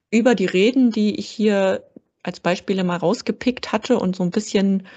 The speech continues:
gerafft ins Gespräch gebracht habe, haben wir eigentlich auch schon ganz viele Eckpunkte der alten Denker mit abgehakt. Ich glaube, das ist vielleicht auch für die Zuhörerinnen und Zuhörer ein bisschen interessanter gewesen, als jetzt noch mal auf die,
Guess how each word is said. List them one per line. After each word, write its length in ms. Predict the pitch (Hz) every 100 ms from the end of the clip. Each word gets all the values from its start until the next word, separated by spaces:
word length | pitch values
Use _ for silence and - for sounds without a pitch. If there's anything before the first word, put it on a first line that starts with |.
| - _ -
gerafft 540 | 190 - 240 - -
ins 240 | 202 202
Gespräch 460 | - - - 208 302
gebracht 460 | 240 - 220 214 240
habe, 160 | 226 - - -
haben 200 | 196 262
wir 100 | -
eigentlich 400 | 190 226 220 -
auch 80 | 220
schon 180 | 214
ganz 260 | 185 196 240
viele 520 | - 220 214 202 202 - _
Eckpunkte 800 | - - - 208 214 - 208 196
der 340 | 196 190 -
alten 460 | 185 233 - 214 202
Denker 600 | 175 185 202 190 185 190 - _
mit 240 | 185 214 -
abgehakt. 640 | 208 - 277 214 277 -
Ich 100 | 262
glaube, 280 | - 202 233
das 140 | 240
ist 140 | -
vielleicht 360 | - 202 233 285
auch 120 | 247
für 140 | 254 226
die 160 | 226
Zuhörerinnen 600 | 214 320 285 240 240 233
und 60 | 233
Zuhörer 260 | 262 254 247
ein 120 | 202
bisschen 260 | 220 247 202
interessanter 540 | 214 233 170 214 269
gewesen, 540 | 247 220 226 233 233 226 - -
als 240 | - 175 208
jetzt 160 | 220
noch 140 | 208 202
mal 300 | 185 165 165
auf 220 | 160 156
die, 360 | - 175 175